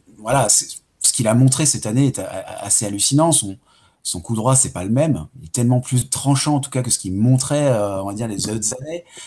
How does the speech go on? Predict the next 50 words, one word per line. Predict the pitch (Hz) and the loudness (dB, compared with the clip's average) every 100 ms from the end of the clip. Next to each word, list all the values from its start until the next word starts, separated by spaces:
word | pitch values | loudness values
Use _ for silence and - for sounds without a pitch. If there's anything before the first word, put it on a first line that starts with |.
| - - | -20 -18
avec | 82 90 | -16 -8
beaucoup | 117 131 | -6 -2
de | 139 143 | 2 2
styles. | - 131 175 - - _ - - - _ _ - | 2 0 2 0 -2 _ -20 -20 -20 _ _ -2
Et | 117 | 2
il | 123 | 2
fait | 147 | 2
ça | - 160 | 2 0
tout | 131 123 | 0 0
en | |
gardant | 120 117 120 | 2 2 0
beaucoup | 120 139 139 | 0 -4 -4
de | |
consistance | 143 139 139 147 147 | -2 0 0 0 -2
et | 110 | -2
de | |
régularité | 110 110 110 107 107 | -4 -2 -4 -6 -8
en | 101 | -6
fond | 123 | -4
de | |
cours. | 127 175 196 - - - - - _ 92 | -4 -4 -6 -12 -20 -18 -18 -18 _ -6
Euh, | 101 | -4
physiquement, | - 165 160 - 175 151 | 0 0 0 0 0 2
il | 107 | 0
a | |
été | 104 98 | -4 -2
assez | - 92 | -2 -2
monstrueux | 98 139 - 156 170 190 208 - | -2 -2 -2 0 0 0 -2 -2
aussi, | 123 - 170 202 107 104 | -2 0 -4 -8 -10 -6
euh, | 101 101 101 98 98 98 98 98 98 95 - | -4 -4 -4 -6 -6 -4 -6 -6 -8 -10 -8
car | 104 | -6
il | 107 98 | -4 -4
a | |
énormément | 98 107 127 139 151 160 | -2 2 4 6 4 2
joué. | 165 190 220 - - - - - _ - | 0 -2 -4 -14 -10 -6 -8 -10 _ -4
Euh, | 104 104 104 | -2 0 0
et | 110 | 2
la | 127 | 2
confiance | 160 147 175 - | 2 2 2 0
qu'il | 113 | 0
a | 110 | 0
emmagasinée | 123 135 147 139 151 | 2 4 4 4 2
au | 147 | 2
fur | 131 110 | 0 -2
et | |
à | 117 | -2
mesure | 123 123 123 | -2 -2 -4
de | 95 | -4
la | 98 | -2
saison | - 131 170 | -2 -2 -6